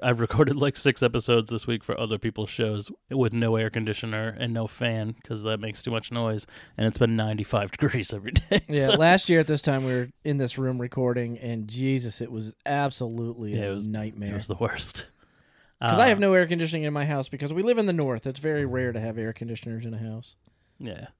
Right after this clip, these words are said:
Speaker 2: Is it the dog again, or is the wind just blowing
Speaker 1: I
Speaker 2: that
Speaker 1: think
Speaker 2: door
Speaker 1: the
Speaker 2: open?
Speaker 1: wind's just blowing the door open.
Speaker 2: <laughs>
Speaker 1: But yeah, so you'll hear quite a few commentaries coming up between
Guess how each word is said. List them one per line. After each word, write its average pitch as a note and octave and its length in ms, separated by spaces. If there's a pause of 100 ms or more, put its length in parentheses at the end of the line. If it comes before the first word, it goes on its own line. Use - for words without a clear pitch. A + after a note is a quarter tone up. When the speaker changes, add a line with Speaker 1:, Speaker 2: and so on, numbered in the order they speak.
Speaker 2:
Is - 60
it E3 80
the C#3 60
dog D3+ 280
again, F3 260
or D3+ 80
is C#3 100
the C3+ 60
wind C#3 240
just C3 180
blowing C#3 260
Speaker 1:
I C3 40
Speaker 2:
that - 60
Speaker 1:
think C3+ 120
Speaker 2:
door C3 80
Speaker 1:
the - 80
Speaker 2:
open? A#2 100
Speaker 1:
wind's A#2 160
just - 160
blowing D3 240
the D3 60
door G3 160
open. A3 520
Speaker 2:
<laughs> - 180
Speaker 1:
But B2+ 140
yeah, D3+ 380
so B2+ 200
you'll D#3+ 340
hear C3 400 (160)
quite C#4+ 180
a G3+ 40
few G#2+ 120
commentaries G2+ 580
coming G#2 240
up - 160
between A2 460